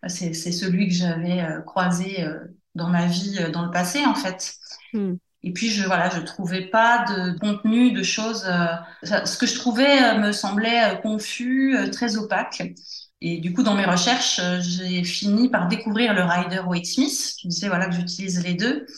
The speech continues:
Speaker 1: Et en fait, j'ai, euh, je suis tombée sur une vidéo d'Emmanuel Iger qui expliquait que le Rider-Waite-Smith, c'était, euh, le tarot le plus connu dans le monde et que c'était un système. Et en fait, son approche, voilà, là, par contre, ça m'a vraiment parlé.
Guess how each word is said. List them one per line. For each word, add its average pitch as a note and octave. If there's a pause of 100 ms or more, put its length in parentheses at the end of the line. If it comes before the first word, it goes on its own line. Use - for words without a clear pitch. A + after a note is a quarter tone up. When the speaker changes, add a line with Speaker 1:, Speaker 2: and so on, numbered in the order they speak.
(440)
Speaker 1:
Et F3+
en F3
fait, B3+
j'ai, A3+
euh, F3+
je F3+
suis -
tombée G3+
sur G#3
une F3
vidéo F3
d'Emmanuel F3
Iger F3 (160)
qui A#3
expliquait F#3
que F3
le D#3+
Rider-Waite-Smith, F#3 (200)
c'était, F#3
euh, D3+ (400)
le F3
tarot F3+
le F3+
plus F3+
connu F#3
dans E3+
le D#3
monde A#3
et G3
que -
c'était F3
un E3+
système. -
Et F3+
en F3
fait, G#3+
son F3+
approche, G#3
voilà, F#3
là, F#3
par F3+
contre, G3+
ça E3
m'a E3+
vraiment F#3+
parlé. G3+